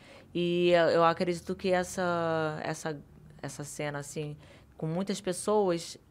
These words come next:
é, alguns consigam fazer e outros não, porque quando tem muito homem, tem uns que conseguem, outros não.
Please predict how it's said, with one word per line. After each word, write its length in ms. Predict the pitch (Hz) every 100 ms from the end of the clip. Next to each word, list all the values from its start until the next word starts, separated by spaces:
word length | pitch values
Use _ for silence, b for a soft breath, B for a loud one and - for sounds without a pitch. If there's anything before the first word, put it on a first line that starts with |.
| -
é, 200 | 165 165
alguns 640 | 165 165 190 254 294 -
consigam 600 | - 185 180 - 180 185
fazer 420 | 185 170 175 185 208
e 60 |
outros 320 | 208 214 240
não, 140 | 220 160
porque 440 | 156 - 165 160 B B B
quando 220 | - 170
tem 100 | 180
muito 280 | 185 202 196
homem, 300 | 190 226 202 190
tem 160 | 180
uns 160 | 180 -
que 60 | 196
conseguem, 640 | 214 247 - 185 180 190
outros 360 | 190 196 214 208
não. 300 | 202 180